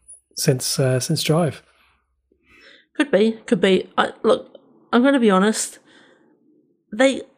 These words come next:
Speaker 2: I could imagine them doing something quite fun with this movie, but I'm also kind of a little bit scared as well. But let's see. It's a big franchise, and they've got some big names behind it. So it's also gonna be starring, uh, Margot Robbie as well.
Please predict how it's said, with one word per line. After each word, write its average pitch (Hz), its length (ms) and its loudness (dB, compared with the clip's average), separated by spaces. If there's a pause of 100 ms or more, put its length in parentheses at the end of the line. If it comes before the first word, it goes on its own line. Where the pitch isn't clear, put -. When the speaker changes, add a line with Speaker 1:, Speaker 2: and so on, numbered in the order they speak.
(180)
Speaker 2:
I - 220 -8
could 320 100 2
imagine 285 420 2
them 226 140 6
doing 208 180 4
something 196 220 -4
quite 208 260 0
fun 185 280 0
with 185 100 -2
this 185 220 -2
movie, 190 320 0
but 196 200 0
I'm 190 160 4
also 190 680 2 (580)
kind 185 420 0
of 175 420 4 (360)
a 196 100 2
little 185 240 4
bit 208 180 0
scared 190 300 -2
as - 160 -6
well. - 380 -2
But - 400 0
let's - 240 0
see. 190 320 2 (180)
It's 214 140 0
a 226 40 4
big 220 200 2
franchise, 196 560 2 (400)
and 190 80 -2
they've 208 80 0
got - 100 2
some 202 140 0
big 196 120 2
names 202 300 2
behind 190 340 0
it. - 220 -2
So 185 320 2 (540)
it's 185 100 -2
also 226 240 2
gonna 208 140 4
be 202 80 4
starring, 202 500 4
uh, 208 220 2
Margot 208 300 4
Robbie 202 340 4
as 196 100 -2
well. 240 260 0